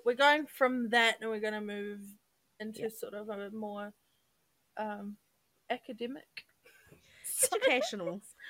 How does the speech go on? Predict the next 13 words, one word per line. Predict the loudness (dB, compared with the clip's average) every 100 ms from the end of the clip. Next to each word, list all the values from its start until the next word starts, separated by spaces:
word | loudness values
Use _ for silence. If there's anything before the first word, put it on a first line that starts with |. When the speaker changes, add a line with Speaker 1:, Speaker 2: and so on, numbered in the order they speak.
| -8 2 4
Speaker 1:
Educational. | 4 4 4
Speaker 2:
Uh, | 6
informational. | 4 2 4 2 0 -4 -4 -6 -10 -20 -20 _ _
Speaker 1:
Um, | 10 10
Speaker 2:
Um, | 10 2
<clears throat> |
Speaker 1:
yep. | 10 10 10 _ _ -4
So | 10 10 12
I'm | 12 12 10
doing | 6 4 4 -2
a |
degree | -6 -4 0 2 2 0
in | -2 -4